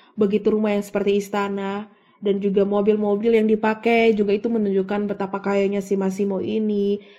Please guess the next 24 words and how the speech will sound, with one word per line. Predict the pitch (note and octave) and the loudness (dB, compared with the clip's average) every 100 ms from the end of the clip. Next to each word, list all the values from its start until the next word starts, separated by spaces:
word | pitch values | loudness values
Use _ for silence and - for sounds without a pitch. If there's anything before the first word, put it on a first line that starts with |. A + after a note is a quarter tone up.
| - | -6
merek | G3 F#3+ G3 | 0 0 0
mobil | G3 G3 G3 | -4 -2 0
yang | F#3+ F#3 | 2 0
dipakai, | F#3+ G3+ G#3+ - G3+ F#3+ F#3+ F#3+ - - - | -2 -6 -8 -4 -2 0 -2 -4 -12 -20 -10
itu | G3+ G3 | -6 0
juga | G3 F#3+ | 0 0
bener-bener, | F#3+ F#3 F3 F#3 F#3 - _ _ _ _ | 0 -2 -4 -6 -10 -14 _ _ _ _
eh, | - F#3 F3+ F3+ F3 F3 | -8 -6 -4 -6 -10 -12
apa | F#3 _ - F#3+ F#3+ | -14 _ -16 -6 -6
ya, | F#3 - _ _ _ _ _ | -6 -16 _ _ _ _ _
kayak | G#3+ G#3+ G#3+ | -2 -2 0
terkesannya | A3 A3 B3+ C4 D4+ | -2 0 0 2 2
mahal | D4 C#4+ D#4 C4+ G3 | 2 4 4 4 2
lah. | F#3+ _ _ _ - | -6 _ _ _ -8
Eh, | G#3+ G3+ G3 | -4 -2 -2
film | - A3+ A3+ | 0 0 0
ini | D#4 | 0
ter-, | C#4 - | -2 0
terkesannya | A3+ A3 A#3 C#4+ D4+ | 0 0 0 0 -2
mahal | A3 G3 F#3 A3 B3 | -2 -2 -2 -2 -2
karena | A#3+ C#4+ D4+ - - - | -2 -2 -6 -14 -20 -6
itu | D4 D4+ | -2 0
tadi | D4+ B3 | -2 -2
adegan | - G#3 G#3+ A3 A3 A3 | 0 0 2 2 0 -2